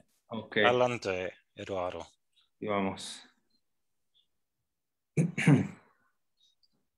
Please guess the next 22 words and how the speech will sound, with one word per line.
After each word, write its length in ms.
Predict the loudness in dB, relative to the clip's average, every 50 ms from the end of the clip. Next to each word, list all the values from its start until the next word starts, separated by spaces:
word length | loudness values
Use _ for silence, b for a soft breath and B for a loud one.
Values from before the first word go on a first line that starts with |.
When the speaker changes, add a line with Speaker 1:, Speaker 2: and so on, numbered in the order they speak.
| _ _ _ _ _ _ _ _ _ _ -18 B B B B B B B B _ 6
Speaker 1:
No 120 | 6 8
sé 120 | 8 8 8
si 360 | 8 8 8 8 8 8 6
ustedes 380 | 2 2 6 6 8 8 8 8
observen 500 | 6 6 6 6 6 8 8 8 8 10
mi, 580 | 10 10 10 10 8 8 6 4 2 -2 -6 -10 -16 _ _ _ _ _ _ _ _ _ _ _ _ _ B B B B B B B B B _ _ _ _ _ _ _ _
mi 160 | -8 -6 -2
pantalla, 440 | 2 4 4 6 8 8 8 8 8
doctor. 460 | 8 8 8 8 8 6 6 2 -4 _
Speaker 2:
Estamos 680 | -18 -8 -2 -2 -2 0 0 0 0 0 0 -2 -2 -2
mirando 480 | -2 -2 0 2 2 0 0 0 0 2
algo, 400 | 2 2 2 2 0 -2 -2 0
tamaños 640 | 0 0 2 4 2 2 2 0 -2 -4 -4 -4 -2
populacionales 1160 | -4 -4 -4 -4 -4 -4 -2 -2 -4 -4 -4 -4 0 2 2 2 2 0 -2 -4 -6 -6 -6 -6
y 180 | -10 -12 -12 _ _ _ _ _ _ -12
parámetros. 680 | -8 -4 0 0 2 4 4 2 2 0 -12 -16 -16 -18 -18 -16 -16 -14 -10 -6
Sí, 200 | -2 -2 -2 -2 -2 -4
ya 140 | -4 -2 0
está. 260 | 0 0 -2 -4 -6 -8 -14 _ _ _ _ _ _ 4
Speaker 1:
Ah, 140 | 6 8 8
ok, 160 | 8 8 8 8 8 8
perfecto. 520 | 6 4 4 4 0 0 0 -2 -4 -4